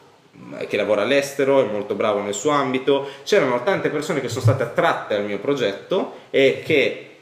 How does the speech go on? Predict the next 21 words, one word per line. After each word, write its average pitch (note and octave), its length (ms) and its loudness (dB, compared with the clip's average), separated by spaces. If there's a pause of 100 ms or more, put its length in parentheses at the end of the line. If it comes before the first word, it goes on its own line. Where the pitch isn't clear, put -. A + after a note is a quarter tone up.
(120)
erano D3+ 340 6
dei C3+ 100 4
miei C#3+ 180 0
clienti, E3 420 -2
ci D#3+ 160 -6
tenevano E3 360 2
a E3+ 40 2
me, E3+ 140 2
si B2+ 140 0
erano B2 200 2
affezionati D3+ 760 0
al G#2+ 80 2
brand A2+ 480 0
e G#2 260 -2
al A#2+ 120 -2
progetto D3+ 520 2
e C#3 80 0
hanno D#3+ 180 0
deciso F3 300 -4
di E3+ 80 -2
intervenire. A#2+ 640 -2